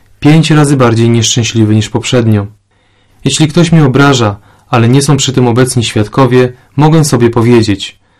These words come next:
"Obraził mnie, ale nie szkodzi". Teraz obraził mnie publicznie, w obecności wielu osób.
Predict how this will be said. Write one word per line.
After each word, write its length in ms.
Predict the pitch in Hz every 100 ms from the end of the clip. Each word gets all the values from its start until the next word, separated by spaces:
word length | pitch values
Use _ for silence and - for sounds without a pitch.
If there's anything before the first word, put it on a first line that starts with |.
| _ _ _ -
"Obraził 460 | 139 156 143 110
mnie, 220 | 98 98 -
ale 140 | - 190
nie 100 | 170
szkodzi". 520 | - 143 110 98 92 _ _ _ _ _ _ _ _ -
Teraz 340 | 131 120 117
obraził 360 | 123 123 110 117
mnie 160 | 117
publicznie, 680 | 117 123 156 - - 107 104 _ -
w 80 | 117
obecności 540 | 117 117 135 135 -
wielu 320 | 113 151 151
osób. 340 | 127 - 104